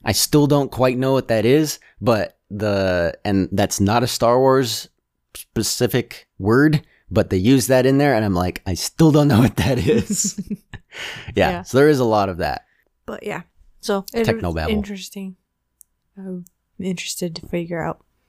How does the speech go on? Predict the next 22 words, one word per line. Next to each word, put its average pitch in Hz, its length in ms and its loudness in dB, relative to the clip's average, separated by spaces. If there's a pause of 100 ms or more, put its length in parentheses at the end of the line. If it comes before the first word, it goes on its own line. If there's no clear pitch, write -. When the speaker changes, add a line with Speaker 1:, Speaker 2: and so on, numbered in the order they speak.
(320)
Speaker 2:
find 180 180 0
out 175 140 -2
what 170 100 -4
happens, 185 340 -8
I 190 100 -2
guess, 196 300 -8
Speaker 1:
Oh, 220 120 4
Speaker 2:
at 185 80 -4
this 196 160 -12
point. - 260 -16 (240)
Speaker 1:
and 110 100 0
the 107 100 4
other 110 120 6
thing 110 160 0
Speaker 2:
As 104 60 4
Speaker 1:
you 208 60 4
Speaker 2:
long 214 80 4
Speaker 1:
s- 208 40 2
Speaker 2:
as 190 80 -4
Baby 196 280 -2
Yoda's 180 280 -4
in 185 140 -6